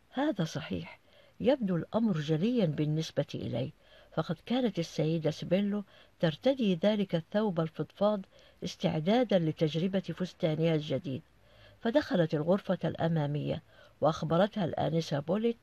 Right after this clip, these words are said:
بشيء بشأن القياسات، ثم لفت شريط القياس حول رقبتها، وكل ما كان عليها هو أن تضيق الشريط حول رقبتها ثم تقوم بالسحب،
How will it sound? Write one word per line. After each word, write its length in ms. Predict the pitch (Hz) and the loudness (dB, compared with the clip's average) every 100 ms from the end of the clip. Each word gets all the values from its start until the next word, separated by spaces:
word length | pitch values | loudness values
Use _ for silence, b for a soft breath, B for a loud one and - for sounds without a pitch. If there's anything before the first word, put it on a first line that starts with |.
| _ b b - | _ b b -6
بشيء 680 | 170 214 202 - 156 151 156 _ b b - | -2 0 0 0 -4 -4 -6 _ b b -8
بشأن 400 | 156 175 - 165 | 2 2 2 -2
القياسات، 720 | 151 - 180 156 - 135 131 - b b b - | -2 0 0 0 -2 -6 -6 -12 b b b 0
ثم 260 | 262 240 214 | 2 4 4
لفت 460 | 202 269 - 185 | 2 0 -2 -2
شريط 440 | - 180 180 208 190 | -2 -2 0 0 -2
القياس 640 | 165 - 160 190 196 - 190 b b b | -4 -2 0 2 0 -2 -6 b b b
حول 380 | - 285 170 151 | 0 2 4 2
رقبتها، 600 | - 151 139 - - - _ b b b - | 0 -2 -2 -4 -8 -10 _ b b b -2
وكل 440 | 165 294 254 185 | 0 2 2 2
ما 140 | 156 156 | 0 -2
كان 320 | - 220 190 | 0 2 2
عليها 600 | 165 160 190 214 208 220 - b b b | 0 2 2 2 -4 -8 -12 b b b
هو 160 | 226 202 | 2 2
أن 280 | - 156 160 | 2 -2 -2
تضيق 600 | 151 170 247 226 185 175 | -2 2 2 0 -2 -4
الشريط 560 | - - 160 202 214 | -4 -2 -2 -2 -2
حول 280 | 185 - 220 | -4 -2 0
رقبتها 680 | 185 143 - - 117 170 - - b b b | 2 0 -4 -6 -6 -8 -12 -16 b b b
ثم 280 | 302 262 | 0 2
تقوم 440 | 196 - - 185 160 | 0 0 2 4 4
بالسحب، 460 | 143 - - - | 0 -4 -6 -6